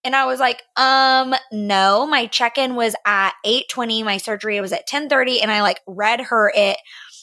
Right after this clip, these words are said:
And I remember looking at you with, like, sheer panic, like, "Did I just mess this up?" And you mouthed to me, you were like,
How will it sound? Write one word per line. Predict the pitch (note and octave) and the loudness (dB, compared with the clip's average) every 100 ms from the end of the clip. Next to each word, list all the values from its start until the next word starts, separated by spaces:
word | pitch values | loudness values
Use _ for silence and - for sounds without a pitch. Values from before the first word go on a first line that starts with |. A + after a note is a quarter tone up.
| _ | _
And | A3+ A3+ | -4 -2
I | |
remember | G#3 A3+ B3+ A#3+ | -2 -2 0 0
looking | G3+ G3 A3 G#3+ | 0 -4 -4 -6
at | - | -4
you | F#3 | -2
with, | F#3+ F#3 | -2 -4
like, | - | -6
sheer | - - G#3 G3+ | -4 -2 0 -2
panic, | G3 F#3 F#3 F3+ - | -4 -6 -8 -4 -4
like, | - - G3+ | -2 -4 -2
"Did | G3 G3+ | 0 2
I | F#3+ | 2
just | G3 B3 G3+ | 0 -4 -4
mess | F#3+ - | -4 -2
this | G3 - | -4 -4
up?" | E3+ F3+ A3+ - - - - | 0 2 0 -6 -18 -14 -4
And | A3+ A3+ | -2 0
you | B3 | -2
mouthed | B3+ G#3+ G#3+ A3+ - | 0 2 2 0 -6
to | G#3+ | -8
me, | |
you | F#3+ F#3 | -6 -4
were | G3 | -4
like, | F#3+ | -4